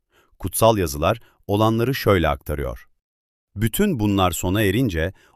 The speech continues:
oradaki İsraililer Yahuda kentlerine giderek dikili taşları parçalayıp tanrıça Aşera'yı simgeleyen sütunları devirdiler. Yahuda, Benyamin, Efraim ve Manaşe bölgelerindeki puta tapılan yerlerin ve sunakların hepsini yıktılar.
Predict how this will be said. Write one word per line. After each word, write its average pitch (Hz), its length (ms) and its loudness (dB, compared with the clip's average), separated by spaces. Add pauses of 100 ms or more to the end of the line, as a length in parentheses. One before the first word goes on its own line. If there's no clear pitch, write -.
oradaki 143 420 0
İsraililer 95 840 0 (200)
Yahuda 127 360 0
kentlerine 104 560 -2
giderek 80 480 -4 (240)
dikili 151 300 -4
taşları 110 440 0
parçalayıp 82 680 -2 (240)
tanrıça 127 500 -2
Aşera'yı 117 460 0
simgeleyen 95 540 0
sütunları 101 560 -4
devirdiler. 80 640 -4 (680)
Yahuda, 90 520 -2 (280)
Benyamin, 90 600 0 (300)
Efraim 101 520 0 (260)
ve 117 120 6
Manaşe 113 600 0
bölgelerindeki 104 760 0
puta - 300 -4
tapılan 101 380 -2
yerlerin 82 540 -2 (240)
ve 104 80 2
sunakların 101 640 0
hepsini 113 520 -2
yıktılar. 78 580 -4